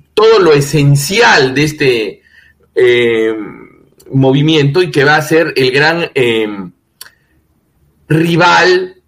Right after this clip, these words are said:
¿no? de Cristo, ¿no? el gran rival de la iglesia de Cristo, el gran perseguidor al final de los tiempos. Y San Juan nos dice lo siguiente: "Todo espíritu que no confiesa que Jesucristo ha venido en carne es el espíritu del anticristo que ya está en el mundo".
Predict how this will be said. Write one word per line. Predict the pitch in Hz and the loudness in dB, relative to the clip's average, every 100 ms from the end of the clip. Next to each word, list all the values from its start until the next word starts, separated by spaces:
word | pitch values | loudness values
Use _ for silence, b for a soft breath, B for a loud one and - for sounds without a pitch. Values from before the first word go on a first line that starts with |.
| - | -6
¿no? | 123 143 143 - | -2 -2 -6 -12
de | 127 135 | -4 -2
Cristo, | 147 196 147 - 120 127 147 | 0 -2 -4 -2 -4 -4 -8
¿no? | 104 120 | -12 -8
el | 117 113 | -6 -2
gran | 135 151 | 0 0
rival | 143 139 139 | 2 0 0
de | 131 | -2
la | |
iglesia | 120 139 156 147 127 | -2 -2 -2 -2 -4
de | 117 | -4
Cristo, | 131 131 | -6 -4
el | 120 | -2
gran | 127 139 | -2 -2
perseguidor | 139 135 143 139 135 | -4 -4 -2 0 0
al | 110 | -2
final | 110 110 107 | -6 -8 -6
de | |
los | 98 92 | -6 -8
tiempos. | 85 78 - 120 | -10 -14 -12 -8
Y | 131 | -4
San | 135 139 143 | -2 -4 -4
Juan | 185 190 | -4 -2
nos | 156 | -2
dice | 151 147 | -2 -2
lo | 123 | -4
siguiente: | 117 95 90 - b b b b - | -6 -10 -10 -20 b b b b 0
"Todo | 453 480 | 2 4
espíritu | 392 - 240 220 147 139 117 | 2 0 -6 -4 -4 -6 -4
que | 127 | -2
no | 147 196 | 0 -2
confiesa | 185 135 135 170 175 165 143 | -2 -2 -2 -2 -2 -2 -6
que | 123 | -6
Jesucristo | 123 123 123 165 - | -8 -8 -4 -4 -2
ha | 156 | -2
venido | 143 151 147 | 0 0 -2
en | 120 | -2
carne | 151 147 156 | -2 0 -2
es | 151 | -4
el | 147 | -4
espíritu | 131 - 156 151 139 | -6 -4 -4 -2 -2
del | 117 | -2
anticristo | 113 113 139 160 - 208 | -2 -6 -6 -6 -6 -6
que | 151 113 | -6 -4
ya | 120 | -2
está | 117 - | -4 -6
en | 107 | -6
el | 104 | -6
mundo". | 104 92 85 - | -6 -12 -14 -20